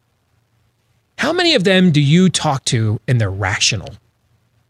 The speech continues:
How many of them do you see posit forth things that could, reasonable people, even with people with deeply different convictions, could sit around, surmise together, weigh and measure together,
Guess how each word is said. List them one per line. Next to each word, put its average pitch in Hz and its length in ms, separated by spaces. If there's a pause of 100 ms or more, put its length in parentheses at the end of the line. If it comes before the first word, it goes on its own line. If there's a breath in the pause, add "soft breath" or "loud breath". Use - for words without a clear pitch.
(1000 loud breath)
How 214 120
many 285 200
of 196 80
them 214 240
do 180 100
you 196 380
see 175 260
posit 170 500
forth 147 680 (800)
things 247 320
that 233 160
could, 185 240 (400)
reasonable 262 420
people, 180 460 (120)
even 214 220
with 190 100
people 226 240
with 160 260
deeply 269 520
different 160 540
convictions, 143 720 (580 soft breath)
could 185 160
sit 254 240
around, 117 500 (520)
surmise 139 680
together, 117 580 (280)
weigh 220 340
and 170 180
measure 180 280
together, 120 440